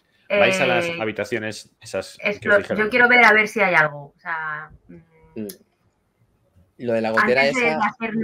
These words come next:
Speaker 3: va
Speaker 2: nada,
Speaker 3: por ahí, ¿no?
Speaker 2: pero... ¿el qué, perdona?
Speaker 3: No, no, perdona, perdona. Sigue, sigue, Lucía, sigue.
Speaker 2: No, digo que antes de, de hacer nada, ir a lo loco y demás, pues quiero,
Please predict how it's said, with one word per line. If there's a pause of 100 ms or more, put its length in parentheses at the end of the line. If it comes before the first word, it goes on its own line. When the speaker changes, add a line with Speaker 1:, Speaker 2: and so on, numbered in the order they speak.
Speaker 3:
va
Speaker 2:
nada,
Speaker 3:
por
ahí,
¿no?
Speaker 2:
pero... (1160)
¿el
qué,
perdona? (240)
Speaker 3:
No,
no,
perdona,
perdona. (100)
Sigue,
sigue,
Lucía,
sigue.
Speaker 2:
No,
digo
que
antes
de,
de
hacer
nada,
ir
a
lo
loco
y
demás,
pues
quiero,